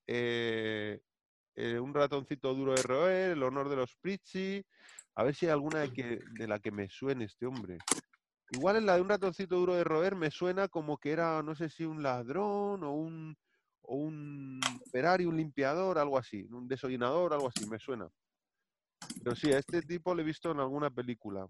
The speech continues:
porque es muy característico, la, la cara muy delgada, parece un personaje o de Auschwitz, o sea, algo muy oscuro, o de alguna película de estas típicas de,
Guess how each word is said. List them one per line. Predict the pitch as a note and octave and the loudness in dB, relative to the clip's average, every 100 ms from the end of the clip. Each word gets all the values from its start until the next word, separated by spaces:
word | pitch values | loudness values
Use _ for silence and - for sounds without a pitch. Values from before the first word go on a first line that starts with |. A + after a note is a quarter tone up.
| - | -6
porque | A#2 A2 C#3 | -6 -2 -2
es | |
muy | D#3 F#3 | 0 0
característico, | F3+ D#3 - C3 D#3 - C3 A#2+ | 2 2 0 -2 -2 -8 -4 -2
la, | A#2+ A#2+ A#2 - | 2 2 2 0
la | A#2+ | -2
cara | A#2+ D3+ E3 | -2 0 0
muy | D#3+ D#3+ D#3+ | 0 -2 -2
delgada, | D3 C3 C3 F3+ E3+ E3 E3 E3 - _ _ - _ _ _ _ - - | -2 0 2 2 4 4 4 0 -6 _ _ -20 _ _ _ _ -12 2
parece | C#3 E3+ | 4 4
un | G3+ | 0
personaje | F#3 F3 F#3+ F#3+ G3+ A3+ G#3+ | 0 0 2 2 4 4 2
o | - D3 | 2 2
de | C#3+ D3 D3 D3 | 4 6 6 8
Auschwitz, | D#3+ A3 - C#4 D#4+ - _ _ _ _ _ _ _ _ - | 6 4 4 4 4 -2 _ _ _ _ _ _ _ _ -6
o | |
sea, | A2 B2+ | 2 4
algo | C#3+ E3 D3+ - | 6 6 4 0
muy | C3 B2+ D3 | -6 0 2
oscuro, | D3 - G3 A#3 E4 - _ _ _ _ _ _ | 2 0 0 0 0 -6 _ _ _ _ _ _
o | C3 C#3 C#3 | 4 6 6
de | C#3 | 8
alguna | C#3+ D3 E3+ | 8 8 4
película | F#3 F3+ F3+ F3 E3+ E3 D#3+ D#3 D3+ D3 C#3+ C3+ - | 4 2 0 4 6 6 6 6 6 4 2 0 -6
de | A#2+ C3 | -6 -4
estas | C#3 D3+ C#3 - | 0 2 2 -2
típicas | D3+ C#3+ C#3+ C3+ | -10 2 4 6
de, | B2 B2 B2 A#2+ A#2 A#2 A2+ | 4 4 2 0 0 0 -2